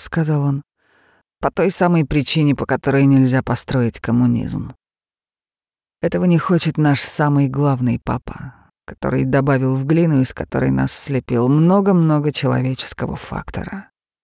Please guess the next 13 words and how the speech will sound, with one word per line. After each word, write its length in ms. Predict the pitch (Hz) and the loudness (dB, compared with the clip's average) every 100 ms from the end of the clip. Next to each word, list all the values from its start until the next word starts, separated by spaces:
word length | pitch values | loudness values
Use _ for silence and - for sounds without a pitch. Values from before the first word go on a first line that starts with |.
| _ _ _ _ - | _ _ _ _ -6
И 80 | 156 | 0
он 240 | 139 139 | 2 0
выразительно 720 | 139 147 147 143 151 156 151 | 0 0 0 0 -2 0 0
кивнул 500 | 143 - 147 143 139 | -2 -4 0 2 2
вверх. 540 | 135 131 135 131 - - _ _ _ _ _ _ _ _ _ _ _ _ _ _ _ - | -2 -4 -4 -4 -8 -16 _ _ _ _ _ _ _ _ _ _ _ _ _ _ _ -6
Соратники 580 | - 147 139 139 131 135 | -2 0 0 0 0 0
одобрительно 640 | 135 143 143 135 143 143 | 0 0 -2 0 2 2
загудели. 560 | 143 147 143 139 135 - _ _ _ _ _ _ _ | 2 0 0 0 -2 -10 _ _ _ _ _ _ _
Слова 320 | - 165 165 | 0 2 2
Кобзаря 440 | 165 160 165 151 | 2 2 2 2
всем 240 | 147 151 139 | 0 -2 0
понравились. 720 | 147 135 127 123 127 - - _ _ _ _ _ _ _ _ _ _ | 0 0 0 -4 -6 -8 -8 _ _ _ _ _ _ _ _ _ _
«Но», — 760 | - 143 160 165 156 123 117 | -2 0 4 4 4 2 -4